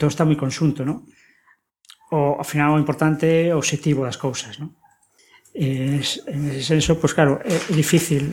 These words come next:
eh, definir, eh, a, as cousas con, con precisión e que entenda todo o mundo. Pero tampouco hai que ser tan, tan purista nese sentido, non?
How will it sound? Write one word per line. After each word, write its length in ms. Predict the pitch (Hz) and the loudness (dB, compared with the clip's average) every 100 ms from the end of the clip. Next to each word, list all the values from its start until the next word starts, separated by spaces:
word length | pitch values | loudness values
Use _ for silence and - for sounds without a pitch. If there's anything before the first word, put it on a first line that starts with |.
| 202 | -2
eh, 140 | 143 139 | -2 -2
definir, 400 | 135 131 147 131 | -4 2 4 4
eh, 400 | 131 120 120 107 _ _ _ - - | -2 -4 -8 -12 _ _ _ -20 -8
a, 400 | 269 147 143 254 147 | -2 -2 -2 -6 -6
as 80 | - | -2
cousas 320 | 156 151 147 | 0 2 0
con, 380 | - 143 139 135 | 2 2 2 0
con 160 | 139 135 | -4 -4
precisión 500 | 110 - - 156 151 | -6 -4 2 4 4
e 40 | |
que 140 | 147 139 | 2 0
entenda 240 | 139 135 | 0 0
todo 140 | 131 120 | -2 -4
o 60 | |
mundo. 320 | 127 123 117 _ _ _ | -2 -4 -6 _ _ _
Pero 120 | 139 131 | -8 -6
tampouco 360 | 123 156 156 | -4 0 2
hai 280 | 147 135 135 - - _ _ - | 2 2 -2 -10 -20 _ _ -20
que 80 | - | -8
ser 140 | - 139 | -4 -2
tan, 280 | 135 123 123 | -2 -2 -4
tan 140 | 135 123 | -2 0
purista 320 | 139 135 - | 2 2 2
nese 180 | 127 123 113 | -4 -4 -6
sentido, 240 | 123 117 | -4 -2
non? 80 | 123 | -4